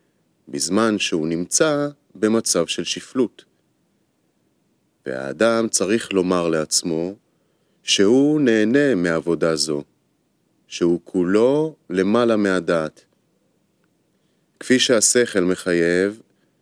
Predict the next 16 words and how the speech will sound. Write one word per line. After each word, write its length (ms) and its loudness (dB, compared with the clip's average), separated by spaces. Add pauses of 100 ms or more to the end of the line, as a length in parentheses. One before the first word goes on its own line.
(320)
אין 340 2
עבודה 460 2
זו 180 2
נקראת 680 0 (120)
עבודה. 440 0 (880)
היינו, 560 2
מעשה 460 0
חשוב 680 -2 (520)
שהבורא 580 2
ייהנה 600 2
מזה. 320 0 (1500)
אבל 200 -8
הוא 140 -6
מאמין 580 0
באמונת 480 0
חכמים 760 -4